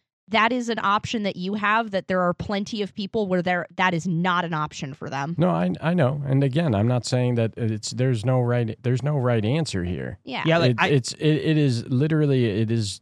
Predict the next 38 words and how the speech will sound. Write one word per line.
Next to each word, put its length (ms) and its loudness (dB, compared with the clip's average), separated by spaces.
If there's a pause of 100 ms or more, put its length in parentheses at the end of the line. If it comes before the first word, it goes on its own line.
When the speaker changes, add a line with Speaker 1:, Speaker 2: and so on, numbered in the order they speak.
(100)
Speaker 2:
like 320 0
a, 260 2
a 180 0
moral 420 0
conundrum. 760 0 (840)
Speaker 3:
So 160 0
obviously 480 0
we, 280 -6
we 100 -8
don't 200 -2
know 120 -6
the 60 -8
metaphysics 580 -8
of 60 -14
how 120 -8
this 220 -12
would 100 -8
actually 320 -12
work. 300 -16 (460)
Um, 440 -2 (680)
but 140 -6
I 160 0
do 220 -2
wonder 420 -4
though, 360 -12 (960)
<sighs> 60 -14 (1080)
could 360 0
you 260 -6 (220)
even 460 -2
curse 340 -4
somebody 460 -2
and 120 -6
have 220 0
it 100 -4
actually 420 -6
have 260 -6
real 240 -2
effect 540 -4